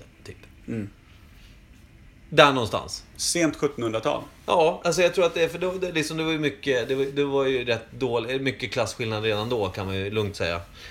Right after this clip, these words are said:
Speaker 1: Och jag tror att det, det, det måste ha varit det, för att ordet ska ha fått en
Speaker 2: Brat. You little brat.
Speaker 1: Ja.
Speaker 2: Ja.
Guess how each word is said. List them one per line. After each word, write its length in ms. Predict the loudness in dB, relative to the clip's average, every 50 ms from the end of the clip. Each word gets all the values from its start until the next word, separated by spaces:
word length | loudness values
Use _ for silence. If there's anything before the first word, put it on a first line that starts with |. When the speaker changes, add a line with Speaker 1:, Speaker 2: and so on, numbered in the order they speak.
| -18 -20 -20 -20 -20 -16 -4
Speaker 1:
Och 100 | 2 2
jag 100 | 2 4
tror 100 | 4 0
att 100 | 0 2
det, 100 | 0 -2
det, 160 | -2 -2 -8 -8
det 240 | -2 0 0 2
måste 260 | 2 0 -2 0 0 2
ha 40 | 4 4
varit 180 | 2 2 0
det, 140 | -2 -4 -4 -6 -8
för 100 | -8 -8
att 100 | -6 -6
ordet 280 | -6 -6 -6 -6 -6 -6
ska 140 | -4 -2 -2
ha 100 | -2 -4
fått 380 | -4 -6 -8 -8 -10 -12 -10
en 340 | -8 -8 -8 -8 -10 -14 -16 -16 -18 -20 -16 -14
Speaker 2:
Brat. 460 | -14 -14 -14 -16 -20 -20 -20 -20 -20 -20 -20 -20 -20 -20 -20 -20 -20 -20 -20 -20 -20 -20 -20 -20 -20 -20 -20 -20 -14 -12
You 120 | -10 -10
little 220 | -10 -12 -12 -16 -16 -12
brat. 140 | -12 -12 -12 -14 -16 -18 -16
Speaker 1:
Ja. 60 | -6 0
Speaker 2:
Ja. 260 | 2 2 2 2